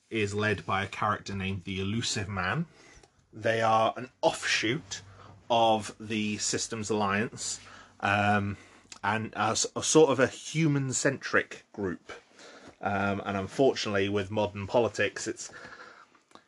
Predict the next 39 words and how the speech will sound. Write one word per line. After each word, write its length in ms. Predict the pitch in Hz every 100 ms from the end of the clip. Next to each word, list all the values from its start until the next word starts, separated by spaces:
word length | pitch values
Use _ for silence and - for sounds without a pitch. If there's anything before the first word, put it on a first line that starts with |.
| _ _ _ _ _ _ -
even 360 | 147 143 139
more 200 | 135 139
believable 680 | 120 135 135 120 127 131 127
than 200 | 120 127
ever 300 | 131 117 110
to 200 | - 117
see, 400 | - 131 120 113
uh, 220 | 110 110 104 - - -
a 100 | -
group 340 | 104 120 113 -
like 200 | 110 98
this 180 | 107 117
existing 500 | 101 107 - 98 92
in 100 | 90
a 40 |
science 340 | - 98 95
fiction 340 | - - - 101
setting. 380 | 101 - 92 95 _ - - - - - _
The 80 | 123
leader, 340 | 139 156 143
the 160 | 131 131
Illusive 420 | 123 127 - 113
Man, 260 | 120 123 117
is 140 | 98
very 240 | 123 120
charming, 480 | 113 - 110 107 104
very 240 | 104 101 98
charismatic. 720 | 101 98 101 110 - 101 -
He's 180 | 104 92
voiced 300 | 107 98 -
by 120 | 101
Martin 420 | 107 110 - 104
Sheen, 520 | - 127 104 107 107 - - - _
um, 320 | 101 98 98 92
notably 320 | 101 101 98
of 100 | 90
The 80 | 92
West 280 | 104 -
Wing. 260 | 113 113 123